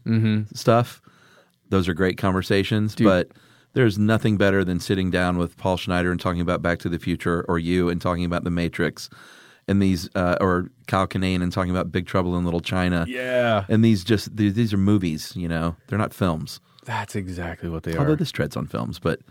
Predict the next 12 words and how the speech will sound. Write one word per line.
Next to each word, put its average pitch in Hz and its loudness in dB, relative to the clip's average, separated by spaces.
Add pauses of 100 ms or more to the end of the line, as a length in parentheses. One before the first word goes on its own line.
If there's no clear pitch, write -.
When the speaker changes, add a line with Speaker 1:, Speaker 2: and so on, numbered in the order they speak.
(160)
Speaker 2:
movies 123 4
in 107 2
the 98 2
best 95 0
sense 92 -4
of 85 -6
the 85 -2
word. 82 -4 (520)
Speaker 1:
Yeah, 131 -6
Speaker 2:
Totally 135 6
Speaker 1:
man. 98 0
Speaker 2:
entertaining, 90 0